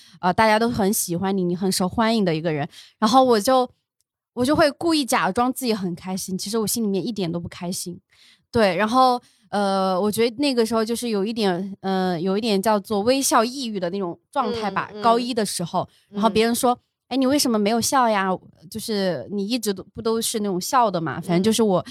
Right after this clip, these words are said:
Speaker 1: 有同学就这样说，
Speaker 2: 嗯。
Speaker 1: 然后我就还是一直在，在努力去笑，但是我其实心里面根本就，我后来了解到有，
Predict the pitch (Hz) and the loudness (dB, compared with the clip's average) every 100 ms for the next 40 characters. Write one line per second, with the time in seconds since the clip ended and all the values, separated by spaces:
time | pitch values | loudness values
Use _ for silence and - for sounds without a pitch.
0 | - _ _ 214 190 202 220 208 208 202 | -16 _ _ -2 2 2 2 0 0 0
1 | 240 196 214 - 196 190 175 214 214 _ | 2 4 2 -2 -2 0 0 -2 -2 _
2 | _ _ _ - 190 233 214 214 233 226 | _ _ _ -4 0 2 2 0 -2 -4
3 | 190 180 208 190 - - 214 190 160 185 | -4 -4 0 0 -2 -2 -2 0 -4 -4
4 | 202 - 214 220 190 233 254 202 185 - | -4 -2 0 2 2 2 2 0 0 -2
5 | 214 240 240 220 202 202 247 247 185 175 | -2 -2 2 2 2 2 0 0 2 2
6 | 175 220 285 247 262 - _ 214 240 247 | 2 2 2 2 0 -8 _ 2 2 2
7 | 214 220 202 _ - 190 185 | 2 2 0 _ -6 -4 -4